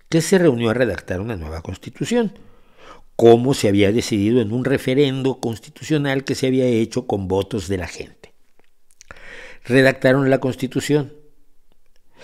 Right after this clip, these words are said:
En el intermedio hubo unas elecciones en Chile que ganó, eh, Boric, que ganó la izquierda, y Boric tomó posesión, si mal no recuerdo, en febrero. Bueno,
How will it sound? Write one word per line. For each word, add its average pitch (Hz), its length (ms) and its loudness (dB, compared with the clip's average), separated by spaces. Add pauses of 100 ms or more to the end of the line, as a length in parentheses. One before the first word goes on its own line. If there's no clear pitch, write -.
(240)
En 131 180 0
el 151 140 4
intermedio 160 720 4
hubo 165 120 4
unas 165 200 0
elecciones 135 540 0
en 131 80 -4
Chile 139 300 0
que 107 120 -6
ganó, 113 720 -2
eh, 95 460 -2
Boric, 151 520 2 (460)
que 95 100 -8
ganó 98 240 0
la 113 80 0
izquierda, 160 640 4
y 110 120 -4
Boric 123 300 0
tomó 117 400 -6
posesión, 117 460 -4
si 117 100 -6
mal 120 140 -2
no 101 80 -2
recuerdo, 107 280 -2
en 98 80 -2
febrero. 80 440 -12 (1080)
Bueno, - 160 -18